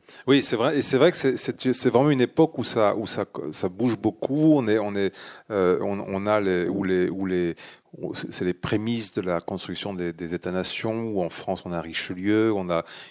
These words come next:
qui commence déjà à, à, à, à reprendre un peu le pouvoir sur la, sur l'Église. C'est le, c'est la monarchie, on va vers la monarchie absolue, euh, où il faut que le pouvoir, que, que les curés lâchent un peu le pouvoir, même si c'est,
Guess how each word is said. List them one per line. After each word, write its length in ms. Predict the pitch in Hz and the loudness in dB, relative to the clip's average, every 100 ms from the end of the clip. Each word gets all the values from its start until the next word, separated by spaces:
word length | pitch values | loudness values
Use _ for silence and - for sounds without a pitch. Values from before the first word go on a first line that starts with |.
| _ | _
qui 100 | - | -12
commence 380 | - 98 101 92 | -4 0 0 0
déjà 600 | 90 82 101 101 87 80 | -4 -2 -2 -2 -2 -4
à, 80 | 78 - - - | -6 -16 -16 -10
à, 160 | 85 82 - | -6 -6 -6
à, 340 | 85 82 80 - | -6 -6 -6 -8
à 20 | |
reprendre 500 | - 85 - 98 87 | -4 -6 -4 -6 -6
un 40 | |
peu 120 | 82 90 | -8 -12
le 80 | |
pouvoir 560 | - - 85 92 92 - | -12 -8 -2 -2 -2 -4
sur 180 | - 90 | -10 -8
la, 340 | 80 80 80 | -8 -10 -10
sur 520 | 82 85 - - - | -10 -10 -8 -8 -6
l'Église. 720 | 82 92 110 139 131 92 82 82 | -6 -4 0 2 2 0 -8 -10
C'est 220 | - 90 | -8 -8
le, 240 | 82 78 | -4 -6
c'est 180 | 76 - | -6 -4
la 80 | 85 | -4
monarchie, 600 | 90 95 90 - - 104 | -4 -2 -2 -4 -6 -6
on 120 | 98 | -6
va 140 | 87 196 | -4 -4
vers 140 | 175 | -4
la 80 | 85 | -6
monarchie 400 | 85 85 - - | -6 -6 -6 -6
absolue, 500 | 82 - 107 147 151 - - - - - | -8 -6 0 0 0 -4 -12 -12 -14 -4
euh, 560 | 90 87 82 80 80 82 | 0 2 2 2 2 2
où 200 | 85 85 | 0 -4
il 120 | 80 | -10
faut 200 | - 101 | -4 -4
que 140 | - | -2
le 80 | 90 | -8
pouvoir, 440 | - 85 80 95 - | -8 -10 -4 -4 -4
que, 200 | 85 82 | -6 -6
que 180 | - | -6
les 140 | 85 85 | -8 -8
curés 360 | - 98 92 | -4 -2 0
lâchent 240 | 90 87 - | -2 -2 -4
un 60 | |
peu 120 | 98 98 | -6 -10
le 60 | |
pouvoir, 540 | - - 104 135 147 131 | -12 -10 -2 2 4 2
même 220 | 95 90 | 0 -4
si 180 | - 95 | -8 -10
c'est, 300 | - 101 | -4 -2